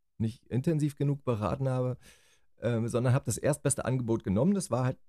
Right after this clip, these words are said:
ein Pflegeheim bei mir um die Ecke, wo mir jemand sagte, „Ja, geh mal dahin, die suchen garantiert auch einen Hausmeisterpfleger. Du bist ja, äh,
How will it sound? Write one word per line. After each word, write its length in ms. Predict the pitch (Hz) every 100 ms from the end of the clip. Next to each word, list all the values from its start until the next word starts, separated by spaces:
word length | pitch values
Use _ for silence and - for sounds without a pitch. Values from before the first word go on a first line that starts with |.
| - 117
ein 80 | 110
Pflegeheim 480 | 117 147 156 135
bei 80 | 123
mir 160 | 123 127
um 100 | 113
die 100 | -
Ecke, 380 | 120 135 131 - - _ _
wo 500 | - - 110 120 117
mir 140 | 117 110
jemand 240 | 110 107
sagte, 260 | 98 - 101
„Ja, 140 | 95
geh 140 | 113
mal 120 | 113 107
dahin, 240 | 107 143
die 80 | 123
suchen 280 | 143 143 113
garantiert 440 | 113 113 147 -
auch 120 | -
einen 120 | 104
Hausmeisterpfleger. 840 | 117 175 143 139 135 123 120 117 - _ _ _ _
Du 100 | 117
bist 200 | 110 - 113
ja, 180 | 110
äh, 300 | - 104 104